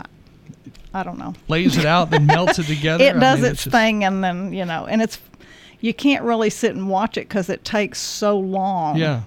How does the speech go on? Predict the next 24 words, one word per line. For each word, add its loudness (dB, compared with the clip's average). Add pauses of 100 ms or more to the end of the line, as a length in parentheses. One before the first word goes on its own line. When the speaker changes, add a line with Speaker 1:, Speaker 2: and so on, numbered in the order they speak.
(140)
Speaker 1:
Uh, -4 (500)
it, -8
it's, -12 (360)
but 0
it 2
is 0
fascinating -4
to -8
watch -6
how -6
it, -12 (340)
how -4
it -10
really -6
works, -10
but -16
you -10
don't -6
wanna -8
sit -10
there -8
for -12
hours -8
and, -2